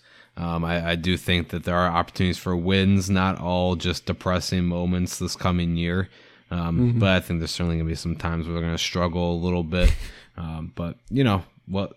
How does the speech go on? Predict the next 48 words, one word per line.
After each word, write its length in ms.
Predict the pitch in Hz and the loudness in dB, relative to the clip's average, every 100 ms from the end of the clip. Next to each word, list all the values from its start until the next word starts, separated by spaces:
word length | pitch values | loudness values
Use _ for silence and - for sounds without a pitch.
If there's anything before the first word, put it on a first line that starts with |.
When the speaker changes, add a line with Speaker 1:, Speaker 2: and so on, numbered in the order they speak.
| - | -4
Speaker 1:
I 160 | 101 95 | 0 2
think 260 | 110 95 | 4 2
through 280 | - 113 110 | 2 4 6
the 60 | 101 | 6
struggle, 420 | - 98 95 92 | 4 4 4 4
like 220 | 87 85 | 2 0
you 60 | 87 | -4
said, 220 | - 85 | -4 -6
we'll 180 | 82 82 | -6 -6
get 200 | 85 85 | -8 -8
proper 420 | - 90 90 92 | -2 0 0 0
evaluation. 1040 | 85 87 87 87 85 87 87 - 90 87 80 - - - - | -2 0 0 2 0 0 0 0 0 -2 -4 -12 -20 -20 -10
Um, 400 | 85 82 82 82 | -8 -6 -6 -6
and 100 | 85 | -6
I 80 | 82 | -6
think 360 | - 87 76 | -4 -6 -6
that, 240 | 90 85 82 _ _ _ | -6 -6 -8 _ _ _
you 120 | 82 | -10
know, 240 | 76 76 85 | -8 -10 -10
when 160 | 78 95 | -6 -2
all 220 | 90 92 | 0 0
is 80 | 90 | 0
said 240 | - 95 | 0 0
and 180 | 90 87 | 0 0
done, 380 | 90 90 90 87 - | 0 0 0 -4 -4
you 100 | 90 | -4
know, 120 | 85 | -4
we'll 80 | 78 | -6
probably 400 | - 95 92 87 | 0 2 4 2
be 180 | 87 80 | 0 -2
happy 380 | 87 85 90 | -2 -2 -2
that, 220 | 82 85 78 - - - - - | -4 -4 -8 -14 -20 -20 -18 -4
you 80 | 85 | 0
know, 60 | |
we 80 | 82 | 2
didn't 160 | 82 82 | 2 2
go 100 | 85 | 2
out 200 | 85 82 | 2 2
and 260 | 85 80 73 - | 0 -2 -4 -10
tie 320 | - 87 85 | -4 0 2
up 160 | 80 78 | 0 -2
any 160 | 82 82 | -2 -2
nes-, 280 | 80 - - - | -2 -4 -8 0
unnecessary 600 | 92 90 82 - 90 82 | 2 2 0 0 0 0
cap 400 | - 87 82 - | -2 -2 -2 -2
with 140 | 82 | -6
someone 280 | - 87 82 | -4 -2 -2
like 80 | 80 | -4